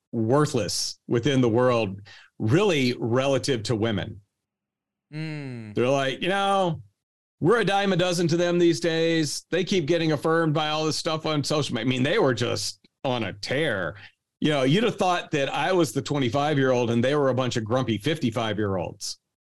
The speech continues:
Speaker 1: But it's the, it's the s-, it, it, it, it's the social stuff.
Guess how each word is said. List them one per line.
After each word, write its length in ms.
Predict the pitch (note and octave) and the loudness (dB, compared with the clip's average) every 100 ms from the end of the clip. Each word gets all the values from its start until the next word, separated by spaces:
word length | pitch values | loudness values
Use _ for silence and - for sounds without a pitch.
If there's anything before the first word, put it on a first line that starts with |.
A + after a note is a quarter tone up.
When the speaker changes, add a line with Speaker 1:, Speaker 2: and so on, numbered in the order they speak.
| _ _ _ _ _ _ - | _ _ _ _ _ _ -2
Speaker 1:
But 160 | C#3+ | 0
it's 220 | D3 C#3+ | 0 -4
the, 260 | - C#3 F3+ | -2 -2 0
it's 200 | D#3 - | -2 -2
the 100 | D3+ | -4
s-, 200 | C#3 - F3 - | -2 -4 -8 -6
it, 220 | D#3 D#3+ | -4 -2
it, 220 | D#3+ D3+ | -2 -2
it, 220 | D#3+ - _ - | -4 -6 _ -6
it's 220 | D#3 - | -6 -2
the 100 | C#3+ | -4
social 400 | - B3 - E3+ | 0 0 2 -2
stuff. 540 | - - G2 D2 - | -2 -4 -4 -6 -16